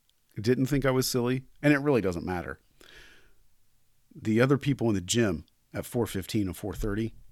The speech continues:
they didn't think I was silly. They were, <laughs> you're like, "Wait, what? More people are in the gym at four thirty?" Yeah, they are. And they're the people that are getting after it, right? So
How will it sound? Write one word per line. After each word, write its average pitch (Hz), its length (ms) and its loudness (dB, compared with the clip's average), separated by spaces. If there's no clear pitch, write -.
they 104 120 0
didn't 123 160 2
think 82 140 -8
I 78 80 -6
was 78 100 -6
silly. 95 380 -4
They 107 260 2
were, 107 160 -2
<laughs> - 0 -
you're 165 320 10
like, 123 160 8
"Wait, 123 280 4
what? 104 300 -2
More 117 180 0
people 165 260 4
are 165 60 8
in 170 60 6
the 143 80 4
gym 139 240 2
at - 80 -2
four 170 140 2
thirty?" 180 260 -2
Yeah, 110 540 4
they 123 160 6
are. 131 420 8
And 135 140 4
they're 135 80 6
the 110 80 0
people 127 240 -4
that 120 100 2
are 107 60 -4
getting 113 220 -2
after 117 340 -2
it, 92 200 -10
right? 110 260 -4
So 143 400 8